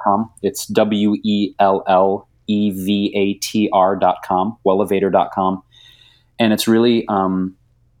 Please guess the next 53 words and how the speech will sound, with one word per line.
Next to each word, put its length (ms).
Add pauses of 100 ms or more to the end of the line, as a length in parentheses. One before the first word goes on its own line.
(120)
you 100
know, 120
from 260
a 60
physical 760
and 160
mental 480
and 140
spiritual 520
perspective, 600
how 220
do 80
we 100
optimize 580
our 120
mental 640
wellness? 580
You 80
know, 320 (960)
how 60
do 80
we 80
get 120
our 80
minds 500
right, 200
our 140
hearts 480
right 180
in 100
this 160
world? 160
Going 200
back 180
to 100
the 80
throwback 460
you 100
and 80
I 60
talked 260
about, 220
Jake, 240
of, 100
like, 300 (680)
you 80
know, 140
we 200
can 120
address 320
everything 580
at, 260
at, 280